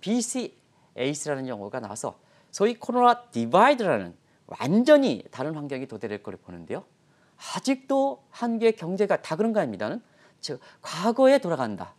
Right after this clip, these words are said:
그래서 부동산도 과거에 돌아가서 과거의 부동산만 내부적으로는 안 돼, 안 되면 세금 확대시켜? 어? 여기도 안 돼, 두더지식으로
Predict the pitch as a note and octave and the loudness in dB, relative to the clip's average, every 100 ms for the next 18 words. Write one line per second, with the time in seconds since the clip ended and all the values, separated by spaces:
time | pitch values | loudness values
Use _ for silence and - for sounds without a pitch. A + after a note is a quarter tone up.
0 | _ _ - G#3+ A#3 A3 B3+ A#3+ A#3 B3 | _ _ -2 -2 0 2 2 2 0 0
1 | - C#3+ F3+ F#3+ B3 A#3+ A3+ A3 A3 A#3+ | -2 -10 -8 0 2 2 0 2 0 -2
2 | A#3 - F3+ G3 G#3+ A#3 A3+ E3 G#3 A3 | -4 -8 -6 -4 0 0 -2 -2 0 0
3 | A3+ G#3+ G#3+ C#3 F3 G3+ G#3 A3 G#3 G3+ | -2 0 0 0 0 0 2 2 4 2
4 | G3+ A3 G3+ - D#4+ D4 A3+ - D3 G#3 | 0 -4 -6 -16 -18 -14 -8 0 4 6
5 | B3 B3+ B3 - F3 A3+ B3+ G3+ - A3 | 8 8 8 2 4 6 4 0 4 4
6 | B3+ A#3+ F3 - - - - - C4 C4+ | 6 0 -2 -8 -2 2 2 2 -2 -2
7 | - _ _ _ _ _ _ _ - B3 | -10 _ _ _ _ _ _ _ -6 -6
8 | E4 _ _ _ _ B2+ G#3 B3 C#4 C4+ | -6 _ _ _ _ 4 6 6 6 4
9 | C4+ C#4 C4 - G3 C4+ C4 B3 - B3+ | 2 2 0 -4 4 4 4 -2 -2 -4
10 | C4+ | -4